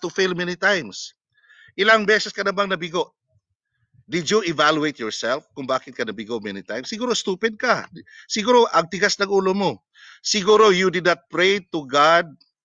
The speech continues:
for that particular decision to make. Siguro hindi ka nagkonsulta sa Panginoon sa mga ginagawa mong mga hakbang sa buhay. And you remain stupid. So, dahil stupid ka, double time talaga si Lord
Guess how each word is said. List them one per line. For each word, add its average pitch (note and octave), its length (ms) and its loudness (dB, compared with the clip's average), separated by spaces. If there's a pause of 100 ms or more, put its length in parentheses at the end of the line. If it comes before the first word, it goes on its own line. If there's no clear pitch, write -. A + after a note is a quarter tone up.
(120)
for E3+ 320 2
that D#3+ 160 2
particular D#3 480 -2
decision C#3 540 -6
to D#3 100 -8
make. F#3+ 220 -2 (720)
Siguro G#3+ 320 2
hindi G3 160 -4
ka G3+ 160 -4
nagkonsulta F#3 560 -4
sa E3+ 160 -4
Panginoon D#3 480 -6
sa D3+ 160 -8
mga D3 160 -6
ginagawa C#3 480 -4
mong C#3 240 -6
mga A#2+ 180 -2 (300)
hakbang C3+ 400 0
sa A#2+ 80 -6
buhay. G2+ 480 -6 (800)
And D#3 160 2
you F3 240 4
remain D#3 320 2
stupid. B2+ 560 -2 (1040)
So, E3 340 2
dahil F#3 380 2
stupid G3 480 -2
ka, F3+ 320 2 (800)
double E3+ 320 -2
time F3 240 0
talaga E3 320 -2
si - 80 -6
Lord C#3+ 400 0